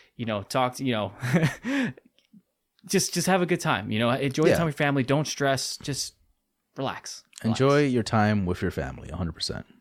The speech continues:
Speaker 2: Whether it's your family, like, blood related, whether it's your friends, family's family.
Speaker 1: Yeah, exactly. So, uh, thank you guys again so much for tuning in. We will see you next week. Um, and we have some pretty f-, fun stuff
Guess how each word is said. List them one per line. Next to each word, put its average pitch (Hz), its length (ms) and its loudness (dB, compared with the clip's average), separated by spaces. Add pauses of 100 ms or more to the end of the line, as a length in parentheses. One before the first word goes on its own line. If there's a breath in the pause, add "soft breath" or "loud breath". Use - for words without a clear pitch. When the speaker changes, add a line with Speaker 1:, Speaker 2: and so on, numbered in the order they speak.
(140)
Speaker 2:
Whether 95 280 4
it's 90 240 -2
your 78 280 -6 (580 soft breath)
family, 131 440 4
like, 90 280 -4
blood 123 220 6
related, 120 420 6
whether 87 260 0
it's 73 160 -6
your - 80 -8
friends, 117 840 2 (420)
family's 107 440 0
family. - 300 -8 (720)
Speaker 1:
Yeah, - 140 -12 (200)
exactly. 107 580 -10
So, 104 340 -6 (520 soft breath)
uh, 101 320 -6
thank 139 180 -2
you 139 80 -4
guys 131 280 2
again 123 260 -2
so 123 160 -4
much 120 200 0
for - 80 -12
tuning 123 340 0
in. 147 320 0 (140)
We 113 120 -4
will 104 120 -6
see - 260 -6
you 135 180 2
next 123 420 0
week. 131 400 -6 (340 soft breath)
Um, 110 320 -4
and 107 80 -4
we 120 80 -2
have 127 100 0
some 117 180 -6 (140)
pretty 143 220 -2
f-, - 240 -18
fun 139 240 -4
stuff 135 340 -4